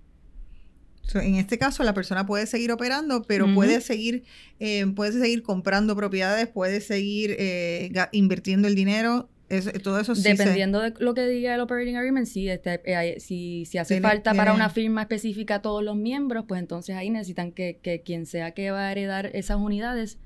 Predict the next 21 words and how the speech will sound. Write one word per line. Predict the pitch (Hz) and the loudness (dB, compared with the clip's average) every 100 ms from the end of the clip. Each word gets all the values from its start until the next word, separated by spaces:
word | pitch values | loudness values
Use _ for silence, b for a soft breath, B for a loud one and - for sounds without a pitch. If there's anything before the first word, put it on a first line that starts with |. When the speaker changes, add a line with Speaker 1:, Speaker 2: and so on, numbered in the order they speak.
| b b | b b
Speaker 2:
tome | 175 175 | -4 -2
la | 175 | -4
decisión | 185 190 - 233 240 | -4 -6 -6 -4 -2
y | 196 180 | -2 -2
también | 170 170 175 | -4 -4 -6
firme | 190 190 180 | -4 -4 -4
el | 175 | -6
documento. | 165 165 185 247 226 | -8 -8 -6 -6 -6
Hay, | 185 170 - | -6 -6 -6
hay | 170 | -6
cosas | 185 190 190 | -6 -8 -6
que | 190 | -6
son | 196 190 185 b b | -4 -6 -8 b b
del | 190 190 190 | -4 -2 0
día | 190 | 0
a | 175 | 0
día | 180 190 | -2 -2
que | 180 | -4
no | 175 | -4
tienen, | 180 180 180 | -4 -4 -4
no, | 180 | -6